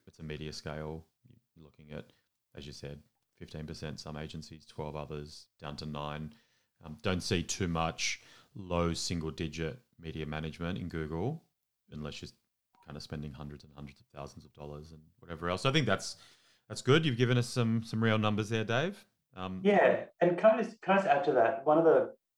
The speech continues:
Speaker 2: one of the, the nice things about where the agency or the digital services industry is at the moment is that there are options for almost every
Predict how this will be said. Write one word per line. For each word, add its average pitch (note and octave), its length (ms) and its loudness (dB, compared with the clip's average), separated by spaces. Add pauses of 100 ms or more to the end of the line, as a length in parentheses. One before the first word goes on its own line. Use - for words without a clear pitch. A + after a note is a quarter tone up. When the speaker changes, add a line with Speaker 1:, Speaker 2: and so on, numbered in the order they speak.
(120)
Speaker 2:
one C3 120 2
of C3 80 -2
the, A#2 380 2
the B2 60 -2
nice G#2 320 2
things G#2 260 -6
about G2+ 360 0
where G2 480 0 (140)
the G#2+ 120 2
agency G2+ 380 0
or G#2 80 4
the G2+ 60 0
digital A2 320 0
services G2+ 580 -4
industry G#2 380 -10
is F#2+ 80 -10
at G2+ 60 -4
the G2 80 -6
moment G2 360 -6
is G2+ 120 -8
that G2+ 160 -6
there G#2+ 180 6
are A2 220 10
options F#2+ 500 -12 (460)
for G2+ 80 -2
almost G#2 380 2 (120)
every G2 500 -6